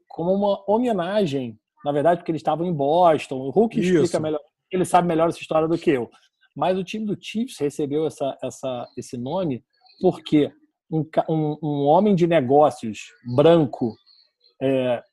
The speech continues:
Speaker 1: do, de Kansas City, em Missouri, fundou uma, que eles chamam de um, um, um coisa de escoteiro na cidade e colocou o nome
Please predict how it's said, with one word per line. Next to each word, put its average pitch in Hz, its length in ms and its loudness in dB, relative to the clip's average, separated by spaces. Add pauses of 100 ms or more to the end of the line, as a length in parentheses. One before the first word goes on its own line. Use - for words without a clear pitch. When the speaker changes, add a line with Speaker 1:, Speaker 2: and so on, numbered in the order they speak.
Speaker 1:
do, 135 280 -2
de 120 200 -10
Kansas 156 380 2
City, 180 260 2
em 135 240 0
Missouri, 143 540 2 (1160)
fundou 170 720 2 (320)
uma, 156 460 -2
que - 100 -6
eles 151 100 -2
chamam 180 240 -6
de 180 80 -10
um, 180 200 -8
um, 170 260 -6
um 165 60 -4
coisa 170 240 -4
de 175 100 -8
escoteiro 214 1000 -2
na 143 160 -10
cidade 143 600 -8 (280)
e 156 60 -8
colocou 226 640 0
o 226 40 -2
nome 156 520 -4